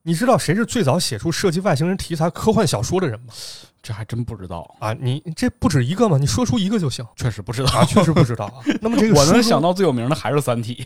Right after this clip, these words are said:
Speaker 1: 啊，还是《三体》啊，没想吴承恩老师吗？
Speaker 2: 哦。
Speaker 1: 这孙悟空他是外星人。
Speaker 2: 你要这么说，那确实不是。
Speaker 1: 是吧？这个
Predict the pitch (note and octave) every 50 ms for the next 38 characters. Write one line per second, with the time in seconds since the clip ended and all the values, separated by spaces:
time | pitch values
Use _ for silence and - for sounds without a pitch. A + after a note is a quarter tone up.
0 | - _ - B2 G#2+ G2 B2+ C#3+ C3 - D3 D3+ C#3+ - - - - B2+ B2 A#2
1 | A#2+ A#2+ B2+ B2 A#2+ A#2+ D3 A3+ A#3 D3 C3 A#2 A2 A2+ D3 F#3+ - - C3+ D3
2 | D#3+ E3 E3+ D#3 B2 - - B2 A#2+ C3 A2+ A#2 A2 G2+ A#2 B2 C3+ C#3 C#3+ D3
3 | D3+ D3 C#3+ C3+ B2 C#3+ E3+ - - - C4+ B3+ F3+ - A#3+ B3 F#3 A#3 A#3+ A3+
4 | C4+ A3+ G#3+ A3+ B3+ C#4 D#4 C4+ - - C3 C#3+ C#3+ D3 D#3+ F3 - - C4 A#3+
5 | F3+ D3+ - - D3 D3+ D3+ D#3 D#3+ D3+ C#3 B2 A2+ - - - F3 C#3 - -
6 | B2 A#2+ G#2 G2+ - - B2+ - - E3 C3 A#2+ B2 A#2 E3+ D3 G#3+ G#3+ F3+ E3+